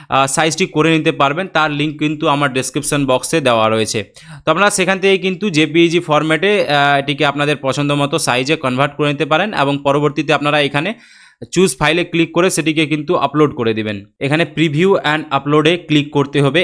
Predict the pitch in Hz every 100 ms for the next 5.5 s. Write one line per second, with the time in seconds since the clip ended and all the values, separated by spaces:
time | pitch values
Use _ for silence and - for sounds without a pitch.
0 | - 143 151 151 139 135 131 143 127 127
1 | 123 123 123 120 113 113 160 135 139 127
2 | 135 147 156 147 143 139 135 143 160 131
3 | 131 131 123 135 135 135 131 139 139 120
4 | 131 170 135 151 151 143 143 165 151 131
5 | - 135 123 127